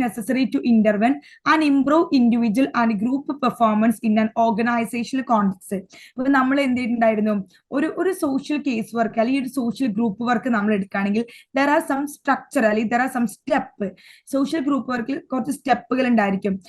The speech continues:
അപ്പൊ അതിൽ പറയുന്ന ഒരു സ്റ്റെപ്പാണ് ഓർഗനൈസേഷണൽ ഫോം ഉണ്ടാക്കിയെടുക്കുക, ഒരു സ്ഥാപനപരമായിട്ടുള്ള ഒരു സാഹചര്യം ഉണ്ടാക്കിയെടുക്കുക. അങ്ങനെ ഉണ്ടാക്കിയെടുത്താൽ മാത്രമേ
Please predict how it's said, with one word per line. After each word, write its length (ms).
അപ്പൊ 140
അതിൽ 280
പറയുന്ന 280
ഒരു 80
സ്റ്റെപ്പാണ് 580
ഓർഗനൈസേഷണൽ 800
ഫോം 300
ഉണ്ടാക്കിയെടുക്കുക, 540
ഒരു 80
സ്ഥാപനപരമായിട്ടുള്ള 1080
ഒരു 200
സാഹചര്യം 480
ഉണ്ടാക്കിയെടുക്കുക. 680
അങ്ങനെ 300
ഉണ്ടാക്കിയെടുത്താൽ 680
മാത്രമേ 540